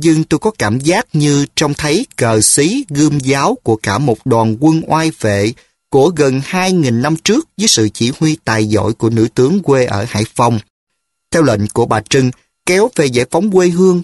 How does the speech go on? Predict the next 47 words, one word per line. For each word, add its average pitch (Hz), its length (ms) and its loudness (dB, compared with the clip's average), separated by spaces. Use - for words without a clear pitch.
đuổi 113 300 2
giặc 117 160 -2
Hán 151 400 -2
tàn 110 220 -2
bạo 98 280 0
ra 147 220 -2
khỏi 104 480 0
mười 117 260 2
lăm 151 280 0
tỉnh 113 300 -4
thành 110 240 0
và 160 120 0
bảo 143 200 0
vệ 117 160 0
biên 175 260 -2
cương 185 260 2
vùng 113 320 0
Duyên 156 160 2
Hải. 110 380 -2
Cách 208 100 -4
thành 113 260 0
phố 123 260 2
hai 127 180 -4
mươi 123 180 0
ki-lô-mét 147 440 -2
về 110 240 2
phía - 260 -4
đông 156 280 0
là 143 280 0
thị 127 140 -2
xã 127 260 0
Đồ 127 240 2
Sơn, 175 380 0
sầm 110 300 0
uất, 214 140 2
đặc 120 180 -4
biệt 110 200 0
vào 113 200 2
những 107 260 -2
ngày 120 180 -2
hè. 113 320 -2
Đây 202 240 2
là 165 120 0
căn 190 200 -4
cứ 202 220 0
xuất - 280 -2
phát - 320 -2